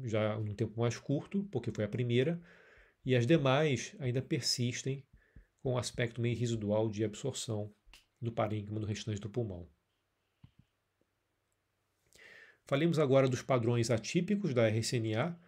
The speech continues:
é, que são aquelas tomografias em que você encontra lesões que não são comuns em to-, em covid. Começando por esse caso, masculino, sessenta e um anos, o pós-operatório de neoplasia intestinal, tinha sintomas respiratórios,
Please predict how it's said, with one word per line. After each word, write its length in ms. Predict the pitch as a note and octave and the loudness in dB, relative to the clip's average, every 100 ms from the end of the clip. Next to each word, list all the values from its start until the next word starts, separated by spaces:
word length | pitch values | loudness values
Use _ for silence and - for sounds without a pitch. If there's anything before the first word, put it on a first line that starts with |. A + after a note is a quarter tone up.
| _ _ _ _ _ _ _ | _ _ _ _ _ _ _
é, 160 | B2+ A2 | -6 -4
que 120 | - | -4
são 160 | - B2 | -4 0
aquelas 240 | A#2+ A#2 | 0 0
tomografias 640 | A#2+ A2+ A2+ G#2 - A2 | 2 4 2 2 2 0
em 60 | G#2+ | 2
que 60 | A2 | 0
você 240 | A2 A#2+ | 0 -2
encontra 440 | G#2 - G#2+ G#2+ | -4 -4 -4 0
lesões 640 | G#2+ A2 G2+ G#2+ G#2 G2+ - | 2 0 0 -4 -4 -6 -10
que 540 | - G#2+ G2+ G2 G2 A#2+ _ | -4 0 0 0 -4 -12 _
não 300 | B2 G#2+ C#3 | -8 0 0
são 240 | E3+ C3+ C#3+ | 2 0 2
comuns 640 | - A#2+ A2+ E3 D3 G#2+ | 2 4 2 0 0 0
em 160 | G#2+ G2 | -4 -4
to-, 120 | - | -6
em 300 | A2+ G#2+ G2 | -4 -6 -4
covid. 640 | - A2+ G2+ G#2+ A2 D#3+ - _ _ _ - - _ - _ _ | 0 0 2 -2 -2 -8 -12 _ _ _ -20 -20 _ -20 _ _
Começando 400 | C3+ B2+ A2+ C3+ | 0 2 2 0
por 140 | C3 | 2
esse 180 | A#2+ - | 0 0
caso, 320 | - B2+ D3 | 0 2 2
masculino, 600 | C3 B2 - A2 A#2 B2 - _ _ _ _ | -2 -2 -2 0 2 0 -6 _ _ _ _
sessenta 380 | - C3+ G3 D#3 | -4 -2 2 2
e 20 | |
um 200 | C3+ A#2+ | 2 2
anos, 240 | D3+ E3 | 2 0
o 60 | A#2+ | 0
pós-operatório 600 | D3+ A#2 C#3 B2+ B2+ B2 | 0 2 2 2 2 2
de 60 | |
neoplasia 440 | A#2 A2+ A#2 A2 G#2+ | 0 0 0 2 -2
intestinal, 640 | G2+ G#2+ - G2+ A2+ D#3 | 0 -2 -2 -4 -2 -2
tinha 160 | - C#3+ | -4 -4
sintomas 400 | B2+ A2 A2 G2+ | -2 -2 -2 -2
respiratórios, 920 | G2+ A#2+ G#2 G2+ A2+ C3 E3+ E3+ | 0 0 0 0 2 2 2 -4